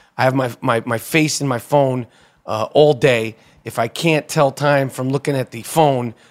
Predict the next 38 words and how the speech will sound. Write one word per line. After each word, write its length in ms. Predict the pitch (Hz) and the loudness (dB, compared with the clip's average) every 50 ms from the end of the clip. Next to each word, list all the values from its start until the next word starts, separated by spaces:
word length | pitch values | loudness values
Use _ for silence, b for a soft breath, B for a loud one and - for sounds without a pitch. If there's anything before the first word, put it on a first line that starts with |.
| b b _ | b b _
uh, 340 | - 113 117 117 117 110 110 - - | -2 0 0 2 2 0 -2 -4 -2
uh, 360 | 113 113 113 113 110 110 110 | 0 0 2 2 0 -2 -4
then 160 | - 135 127 | -4 -4 -2
I 60 | 127 | -2
don't 240 | 127 117 143 139 123 | -2 -2 -2 -2 -2
deserve, 480 | - 127 113 131 127 127 120 117 98 - | -4 -4 -2 0 0 0 0 -4 -6 -6
uh, 240 | - 113 113 110 107 | -4 -2 -2 -2 -2
to 160 | - - 127 | -4 -6 -6
even 200 | 131 127 120 117 | -6 -6 -6 -2
know 140 | 117 120 120 | 0 0 0
the 80 | 117 110 | 0 -2
time. 400 | - - 110 104 90 82 76 b b b b b b b b b b _ - | -6 -8 -10 -10 -10 -12 -14 b b b b b b b b b b _ -6
Um, 180 | 107 110 107 | -4 -4 -4
but 140 | 104 113 95 | -6 -6 -6
they're 80 | 131 123 | -2 -2
releasing 380 | 131 147 156 160 - - 143 | 0 0 0 0 -2 -2 -4
a 60 | 127 | -4
watch 380 | 113 117 139 143 143 143 - - | 0 2 4 4 4 2 0 -6
with, 80 | 131 110 | -8 -6
like, 180 | 117 101 - | -8 -8 -8
a, 60 | - - - - - - | -10 -10 -10 -8 -4 -4
a 60 | 120 | -4
heart 340 | 110 - 135 170 165 - - | 0 2 4 4 4 2 0
monitor, 680 | 151 151 151 147 151 151 147 139 139 135 135 135 131 135 b b b b b b b - | 0 2 2 4 2 0 0 0 0 2 2 0 -2 -6 b b b b b b b -6
and 140 | 113 113 110 | -6 -4 -4
it 80 | 113 | -2
has 300 | 113 131 139 135 131 - | 0 2 2 2 2 -2
some 120 | - 131 127 | -6 -8 -6
sort 200 | - - 139 123 | -6 -4 -4 -4
of 120 | 117 - - | -6 -8 -6
E 180 | 165 180 175 | -4 -4 -4
K 320 | 151 - - 160 147 143 131 | -4 -2 0 0 0 0 -2
G 380 | 113 101 104 120 143 151 165 | -6 -8 -6 -4 -2 -2 -2
thing, 400 | 151 - - 165 156 151 151 151 | -4 -4 -2 -2 -2 0 -2 -4
which 220 | 139 127 127 - - | -6 -8 -10 -12 -12
it'll 220 | - - 127 120 | -6 -4 -4 -4
tell 360 | 117 - - 175 165 170 170 | -4 -2 0 2 4 4 4
you, 300 | 170 165 160 165 160 156 | 2 0 -2 -2 -4 -6